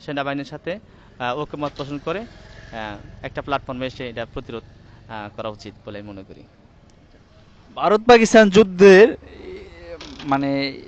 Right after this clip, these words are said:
Speaker 2: যে এই রূপটা, এইখানে কি দে-, এই যুদ্ধটা দেখে কি বোঝা যায় যে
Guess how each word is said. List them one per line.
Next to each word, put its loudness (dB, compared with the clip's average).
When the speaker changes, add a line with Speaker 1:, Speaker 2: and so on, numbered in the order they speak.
Speaker 2:
যে 2
এই 8
রূপটা, 2
এইখানে 2
কি -6
দে-, 4
এই 0
যুদ্ধটা 4
দেখে 6
কি 0
বোঝা 6
যায় 8
যে 4